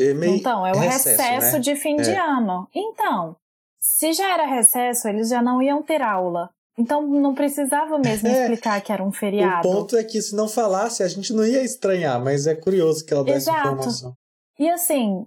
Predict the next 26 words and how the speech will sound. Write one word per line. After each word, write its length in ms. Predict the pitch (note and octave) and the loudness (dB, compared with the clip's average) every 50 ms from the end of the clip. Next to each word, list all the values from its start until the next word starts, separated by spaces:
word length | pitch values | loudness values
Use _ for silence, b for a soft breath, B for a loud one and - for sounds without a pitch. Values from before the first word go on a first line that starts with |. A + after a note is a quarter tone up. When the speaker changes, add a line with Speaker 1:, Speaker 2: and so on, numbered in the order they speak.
| - _ | -12 _
Speaker 2:
que 100 | - C4+ | -6 -4
feriado 760 | B3+ - - D4 C#4+ D4 C#4+ B3+ A#3+ B3+ C#4+ C#4 A#3+ G#3+ G3 G3 | -4 0 0 0 2 2 0 0 0 0 0 -2 -2 -2 -2 0
é 220 | F#3 G3 A3 A3 A#3+ | 0 0 0 0 -2
esse? 300 | A#3 - - - G3+ G3 | -2 -2 -4 -4 -6 -8
Você 280 | F#3+ - - F3+ F#3 F3+ | -8 -6 -6 -4 -4 -4
olhou? 320 | F#3 F#3 F#3 F#3+ G#3 C4+ E4 | -4 -4 -2 -2 -2 0 0
Speaker 1:
O 60 | B2+ B2 | 0 -2
feriado 680 | B2+ - C#3 C3+ C3 B2 A#2 A2+ A2+ B2 C#3 D3+ D3+ | 0 0 0 2 2 2 0 0 0 -2 0 0 0
Speaker 2:
Você 120 | D3+ D3 | 2 2
Speaker 1:
é 100 | C#3+ D3 | 2 2
o 100 | D3+ C#3+ | 0 0
Speaker 2:
que 60 | D3 F#3 | 0 0
Speaker 1:
Boxing 220 | C#3+ D3 E3 G#3 | 0 0 0 -2
Speaker 2:
pesquisa 400 | G3 - - - A#3+ B3 G#3+ - | -4 -6 -4 -4 -2 -2 0 0
Speaker 1:
Day, 140 | - B3+ - | 2 2 2
Speaker 2:
tudo. 420 | A#3+ A#3 A3 G#3 F#3 G3 F#3+ G3 - _ _ _ _ - | 2 2 0 0 0 -2 -2 -4 -8 _ _ _ _ -6
Speaker 1:
que 720 | - B2 A#2+ A#2+ A#2+ A#2 A#2 A2+ A2 G#2 G2 F#2+ F#2 F#2 | -2 0 0 2 2 2 0 0 0 0 -2 -2 -4 -4
Speaker 2:
Oi? 380 | E3+ E3+ E3+ F3 G3+ C4+ C4 - _ _ _ D3 | -4 -4 -4 -4 -6 -6 -10 -14 _ _ _ -4
Speaker 1:
assim, 240 | D3 - - F#3+ | -4 -2 -4 -4
na 120 | E3+ E3 E3 | -2 -2 0
verdade, 500 | E3 F3 D#3+ D3 C#3 D#3 D#3+ F3 E3 D#3+ | 0 0 0 0 0 0 0 0 -2 -4
o 40 | E3+ | -6
Boxing 600 | D3 B2+ C#3+ E3 G3+ G3+ - - - E3+ D#3+ D3+ | -2 -2 0 0 0 -2 -6 -8 -8 -8 -6 -2
Day 340 | C#3+ D#3 F3 F#3+ F#3+ F3+ D3 | 0 2 2 2 2 0 0
já 140 | B2 C3+ - | -2 -2 -2
é, 320 | - B2+ C3+ C3+ C3 | 0 0 2 2 2